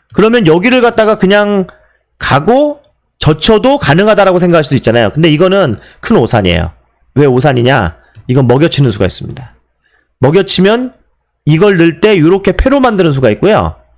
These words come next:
만약에 따내면 이건 이렇게 막아서 역시 이것도 패가 되죠. 그러니까 이거는 잊지 마시고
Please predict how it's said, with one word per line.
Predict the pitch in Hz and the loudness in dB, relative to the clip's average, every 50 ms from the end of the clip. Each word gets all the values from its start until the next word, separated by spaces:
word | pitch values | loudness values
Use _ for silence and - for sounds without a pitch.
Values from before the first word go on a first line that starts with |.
| _ _ - - _ - - _ _ _ - - _ _ - - _ _ _ _ _ _ _ _ - | _ _ -20 -20 _ -20 -20 _ _ _ -20 -20 _ _ -20 -20 _ _ _ _ _ _ _ _ -4
만약에 | - 113 147 190 214 208 214 214 - | -2 -2 0 0 0 0 -2 -2 0
따내면 | 226 220 233 240 247 247 240 233 247 269 285 285 285 285 | 0 0 0 0 0 0 0 0 0 0 0 -2 -4 -4
이건 | - 139 143 165 165 151 | -2 0 0 0 0 0
이렇게 | 151 180 185 - - 185 | 0 0 0 0 -2 0
막아서 | 160 147 127 131 135 170 185 190 202 - | 0 0 0 0 0 0 -2 -2 -2 0
역시 | 123 135 131 - - 175 | -2 0 0 0 -2 0
이것도 | 143 117 123 113 - - 180 220 226 - _ _ _ - | 0 0 0 -2 -2 -4 -4 -4 -6 -8 _ _ _ -10
패가 | - - 202 214 170 | -4 -2 0 0 0
되죠. | 127 95 - - - - _ - - _ _ _ _ _ _ _ | -2 -4 -6 -6 -10 -12 _ -20 -20 _ _ _ _ _ _ _
그러니까 | - 156 170 160 185 165 | -4 -2 -2 0 0 0
이거는 | 151 151 170 170 170 | 2 2 0 0 0
잊지 | 160 143 143 143 - 190 | 0 -2 -2 -2 -2 0
마시고 | 170 123 113 - - 135 113 113 120 160 208 220 - | 0 0 0 0 -2 -2 0 2 2 0 -2 -4 -8